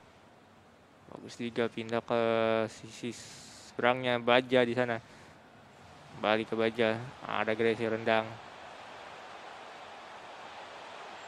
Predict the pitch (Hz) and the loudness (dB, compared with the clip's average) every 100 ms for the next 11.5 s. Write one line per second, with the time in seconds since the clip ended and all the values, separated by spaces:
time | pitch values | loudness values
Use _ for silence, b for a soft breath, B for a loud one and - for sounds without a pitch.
0 | - 110 113 127 120 117 120 117 117 117 | -2 -2 -2 -2 -2 0 2 4 4 0
1 | - 123 120 123 123 127 123 131 143 - | -6 4 6 10 10 10 12 12 10 8
2 | 131 143 147 139 135 131 135 120 139 180 | 12 12 12 12 12 12 12 10 12 12
3 | 240 247 220 196 185 180 175 180 185 208 | 12 12 12 12 12 12 12 12 8 12
4 | 269 247 220 214 208 196 - 175 175 175 | 12 12 12 12 12 12 12 12 12 12
5 | 202 - 240 269 285 196 135 131 127 127 | 12 12 12 12 12 12 12 12 10 8
6 | - 151 139 139 131 143 143 131 - 131 | 4 2 4 4 6 8 8 6 2 4
7 | 143 143 143 139 135 135 139 143 135 - | 6 6 4 4 8 8 10 8 6 2
8 | - 135 131 139 147 151 165 - 156 147 | 0 2 6 8 8 8 4 0 4 4
9 | 151 b b b b b b b b - | 4 b b b b b b b b -20
10 | - - - - - - - - 123 127 | -20 -20 -20 -20 -20 -20 -18 -6 -2 0
11 | 135 131 135 135 - | 0 -2 -4 -8 -2